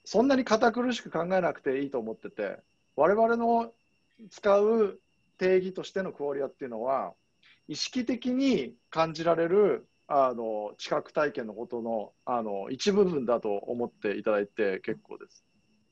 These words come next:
で、哲学者の中には、言語報告できない部分の主観報告、あ、主観的な経験のことをクオリアと呼ぶとかって言ってる人もいるんですけど、ベネットとか、あとなんかその弟子の辺とか。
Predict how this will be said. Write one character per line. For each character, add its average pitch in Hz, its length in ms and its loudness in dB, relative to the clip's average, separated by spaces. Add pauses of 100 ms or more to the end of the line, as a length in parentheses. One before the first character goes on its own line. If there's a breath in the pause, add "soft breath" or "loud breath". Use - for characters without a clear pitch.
で、 147 100 2
哲 180 220 4
学 269 160 6
者 202 100 4
の 165 60 -2
中 160 180 4
に 127 120 -2
は、 139 240 6 (300 loud breath)
言 285 300 2
語 320 120 2
報 311 260 2
告 240 260 2
で 202 160 4
き 254 160 -2
な 240 160 2
い 254 360 4 (580)
部 175 180 4
分 220 300 4
の 233 100 4
主 - 160 -4
観 185 260 4
報 208 200 0
告、 185 380 -6
あ、 - 80 -4
主 - 120 -12
観 190 180 0
的 185 200 -4
な 175 120 -2
経 180 200 2
験 185 180 -2
の 175 80 -6
こ 185 100 -2
と 233 120 0
を 196 60 2
ク - 140 -2
オ 160 80 4
リ 160 140 2
ア 170 100 6
と 139 120 -8
呼 127 180 -2
ぶ 180 140 0
と 170 100 -10
か 123 80 -4
っ - 20 -18
て - 120 -20
言 131 120 -6
っ - 20 -8 (200)
て 160 80 -2
る 139 120 -4
人 - 220 -2
も 165 160 0
い 131 80 -4
る 170 120 -2
ん 165 100 -6
で 117 100 -4
す - 140 -18
け 101 100 -10
ど、 117 320 2 (140)
ベ 139 120 4
ネ 123 100 0
ッ - 80 -6
ト 101 100 -10
と 101 120 -8
か、 101 200 0
あ 113 60 2
と 110 120 -6
な 104 100 -8
ん - 40 -16
か 101 60 -14
そ 123 100 -8
の 117 80 0
弟 113 160 0
子 113 100 -8
の 120 100 -4
辺 117 220 -2
と 107 100 -4
か。 95 240 -4